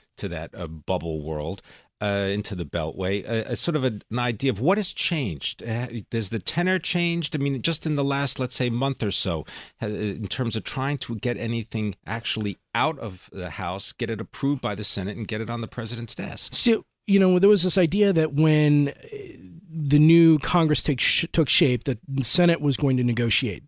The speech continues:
Speaker 2: Senate Democrats were gonna be willing to negotiate. You know, there was some toxicity about the Supreme Court choice, et cetera.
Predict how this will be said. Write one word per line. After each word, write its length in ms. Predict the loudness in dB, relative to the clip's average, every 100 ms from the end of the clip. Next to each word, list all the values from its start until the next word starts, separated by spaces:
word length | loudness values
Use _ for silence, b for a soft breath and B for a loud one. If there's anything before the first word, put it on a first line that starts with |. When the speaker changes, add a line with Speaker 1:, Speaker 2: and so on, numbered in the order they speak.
| -6 0
Speaker 2:
Senate 260 | 2 4
Democrats 480 | 4 2 2 0 0
were 80 | 2
gonna 140 | 2
be 120 | 4
willing 280 | 4 4 2
to 100 | 2
negotiate. 560 | -2 0 -2 -2 -6 -14 B B B B 0
You 80 |
know, 160 | 2 4
there 120 | 4
was 120 | 4
some 140 | 4 2
toxicity 880 | 0 -2 0 2 2 2 0 2 2
about 360 | 2 0 -2
the 200 | -4 -4
Supreme 360 | -4 -4 -4 -4
Court 280 | 2 2 4
choice, 420 | 2 4 2 -2
et 80 | 0
cetera. 440 | 2 4 4